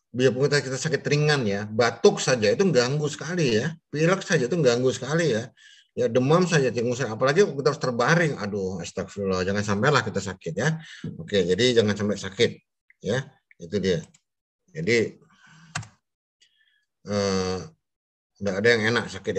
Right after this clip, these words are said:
itu. Yang ketiga adalah sakit itu merepotkan. Gimana nggak repot? Ya, kita nggak bisa ngapa-ngapa. Ada saudara kita, sahabat kita yang bantu kita, ya. Nah, kan kita ngerepotin orang lain. Nah, itu dia, ya. Nah, apalagi kalau kita rewel,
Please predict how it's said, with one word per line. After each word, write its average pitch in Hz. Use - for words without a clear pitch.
itu. 82
Yang 110
ketiga 120
adalah 127
sakit 117
itu 156
merepotkan. 139
Gimana 202
nggak 160
repot? 160
Ya, 190
kita 202
nggak 165
bisa 151
ngapa-ngapa. 117
Ada 135
saudara 143
kita, 151
sahabat 139
kita 170
yang 151
bantu 120
kita, 98
ya. 160
Nah, 98
kan 190
kita 165
ngerepotin 160
orang 123
lain. 101
Nah, 101
itu 101
dia, 98
ya. 160
Nah, 87
apalagi 135
kalau 170
kita 160
rewel, 185